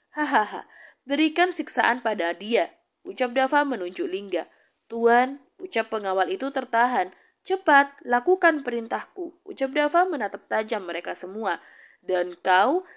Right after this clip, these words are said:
jadi urusanku," ucap Dava menatap Franz. "Tak ada yang bisa menyentuh dediku," teriak Lingga yang langsung meninju Dava yang dalam keadaan tidak siap. "Tuan!"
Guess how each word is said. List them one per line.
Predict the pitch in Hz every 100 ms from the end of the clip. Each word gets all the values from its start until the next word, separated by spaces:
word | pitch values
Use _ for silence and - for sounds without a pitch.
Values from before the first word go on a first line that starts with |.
| - _
jadi | - 226 226 226 277
urusanku," | 196 175 175 190 185 - 170 - -
ucap | 190 233
Dava | 220 233 254 269
menatap | 226 180 165 165 -
Franz. | - 180 156 - - _ _ _ _ _ -
"Tak | 110
ada | - 233 269
yang | 294 240
bisa | 208 233
menyentuh | 254 214 196 214
dediku," | 220 185 190 226 233 269 247 - _ _ _ -
teriak | 175 123 165
Lingga | 185 185 208 240
yang | 214 190
langsung | 185 196 - 254
meninju | 240 202 190 202 196 269
Dava | 214 208 190 170 185 - - _ -
yang | 208 220 247
dalam | 214 190 202 233 226
keadaan | 202 185 180 185 202 220
tidak | 202 202 -
siap. | 180 170 - _ _ -
"Tuan!" | 302 320 339 359